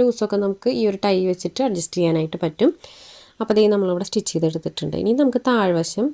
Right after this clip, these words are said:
ഡബിൾ ഫോൾഡ് കൊടുത്തിട്ട് മൊത്തത്തിൽ സ്റ്റിച്ച് ചെയ്തെടുക്കാം. അപ്പോൾ ഇതിൻ്റെ താഴ്വശം മൊത്തത്തിൽ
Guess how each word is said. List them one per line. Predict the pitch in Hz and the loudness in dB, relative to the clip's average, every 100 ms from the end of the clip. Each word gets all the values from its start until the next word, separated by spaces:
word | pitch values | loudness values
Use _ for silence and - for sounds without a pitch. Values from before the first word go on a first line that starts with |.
| 214 | -2
ഡബിൾ | 180 170 | -2 -2
ഫോൾഡ് | 160 160 160 185 | 0 0 0 0
കൊടുത്തിട്ട് | 165 - 151 - - - 330 | -2 -6 -10 -10 -10 0 2
മൊത്തത്തിൽ | 320 254 208 202 | 2 0 0 0
സ്റ്റിച്ച് | - 233 170 | 0 0 0
ചെയ്തെടുക്കാം. | 151 147 - - - - - - - | -4 -4 -6 -10 -12 -20 -20 -20 -6
അപ്പോൾ | - | 0
ഇതിൻ്റെ | 208 214 214 | 2 2 2
താഴ്വശം | 220 196 185 - 233 339 - | 2 2 0 0 0 0 -2
മൊത്തത്തിൽ | 190 180 175 | -2 -2 -2